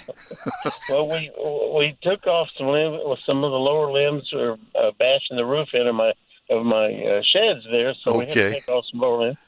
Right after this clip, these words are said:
Speaker 2: We had to do it again, uh, take, and, and try to, uh, take off enough limbs so they wouldn't stretch out toward the power lines that go behind
Speaker 1: Okay.
Speaker 2: the house.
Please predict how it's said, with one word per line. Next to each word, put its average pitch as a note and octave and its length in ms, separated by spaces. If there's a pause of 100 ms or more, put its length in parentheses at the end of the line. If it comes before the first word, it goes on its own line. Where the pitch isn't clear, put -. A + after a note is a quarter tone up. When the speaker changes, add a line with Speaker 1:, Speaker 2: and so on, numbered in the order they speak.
(200)
Speaker 2:
We D3 80
had B2+ 180
to D#3 80
do E3+ 80
it D3 60
again, B2+ 640 (440)
uh, B2 460 (160)
take, E3 180 (200)
and, C#3+ 640
and C3+ 320
try F3+ 160
to, C3 180 (100)
uh, - 720 (300)
take F3+ 180
off D#3 200
enough C#3+ 180
limbs C3 280
so C3 120
they B2 80
wouldn't A#2+ 240
stretch C3+ 320
out G#2+ 160
toward A2+ 180
the A2 120 (460)
power A3+ 260
lines F2+ 360
that A#2 100
go A2 200
behind F#2+ 180
Speaker 1:
Okay. D2 160
Speaker 2:
the F2+ 80
house. F#2 460